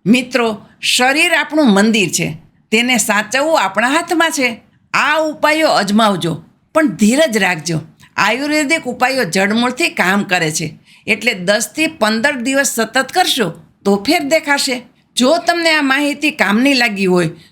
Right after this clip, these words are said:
તો તમારા ઘરના વડીલો સાથે, મિત્રો સાથે WhatsApp-માં ચોક્કસ શેર કરજો. કોને ખબર, તમારી એક શેર કોઈની રાતની ઊંઘ સુધારી દે.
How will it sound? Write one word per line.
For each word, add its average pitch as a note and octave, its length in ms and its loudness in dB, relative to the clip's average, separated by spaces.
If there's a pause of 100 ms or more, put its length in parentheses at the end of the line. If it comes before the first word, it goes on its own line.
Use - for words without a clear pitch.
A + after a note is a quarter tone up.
તો A3 120 0
તમારા G#3+ 480 0
ઘરના F#3+ 320 0
વડીલો G#3 460 2
સાથે, F#3+ 360 -2 (400)
મિત્રો A3 480 2
સાથે C#4 380 -2
WhatsApp-માં B3+ 760 0
ચોક્કસ A3 400 -2
શેર G3+ 220 0
કરજો. D#3+ 360 -2 (380)
કોને B3+ 320 2
ખબર, C#4+ 340 -2
તમારી A3+ 520 0
એક G3+ 140 -2
શેર C#4 260 0 (320)
કોઈની A#3 380 0
રાતની G#3+ 440 -2
ઊંઘ G#3+ 260 4
સુધારી F3 460 2
દે. D#3+ 180 0